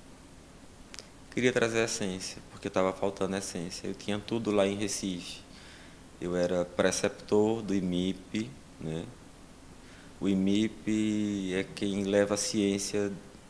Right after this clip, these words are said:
materno-infantil pro mundo. Eu precisava de, de vida, eu precisava de essência. E aí, por que não Cajazeiras?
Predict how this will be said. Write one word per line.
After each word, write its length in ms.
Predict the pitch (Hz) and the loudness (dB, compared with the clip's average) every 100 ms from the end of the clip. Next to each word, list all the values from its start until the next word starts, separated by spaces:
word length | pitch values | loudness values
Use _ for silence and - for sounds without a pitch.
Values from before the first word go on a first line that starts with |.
| - - - | -20 -16 -4
materno-infantil 1000 | 87 90 - 98 101 101 - 98 95 104 | 2 2 6 6 6 2 0 -2 2 0
pro 220 | - 117 | 2 0
mundo. 560 | 113 104 98 92 92 92 - - - - - - - - | 2 2 0 -4 -10 -14 -18 -20 -20 -20 -20 -20 -20 -10
Eu 120 | 95 | -4
precisava 580 | - 101 - 95 95 95 | 2 2 4 6 6 6
de, 540 | 104 107 107 107 107 104 | 2 0 0 0 -2 -4
de 160 | 107 | -6
vida, 340 | 113 101 98 90 | -4 -2 -2 -2
eu 80 | |
precisava 640 | 80 92 - 87 92 90 92 | -2 -4 -4 -2 -2 0 0
de 80 | |
essência. 600 | 92 95 101 82 87 - - - - - - - - - - - - - - - | 0 0 -4 -6 -6 -10 -14 -18 -20 -20 -20 -18 -18 -18 -18 -20 -20 -20 -12 -2
E 140 | 107 | 2
aí, 120 | 110 | 4
por 220 | 110 117 - | 2 -2 0
que 140 | 123 | 2
não 520 | 110 107 104 104 110 117 - - - - - - - - - - - | 4 4 4 2 0 -6 -16 -20 -20 -20 -20 -20 -20 -20 -20 -12 2
Cajazeiras? 840 | 113 104 101 98 92 90 90 | 4 6 4 4 0 0 -4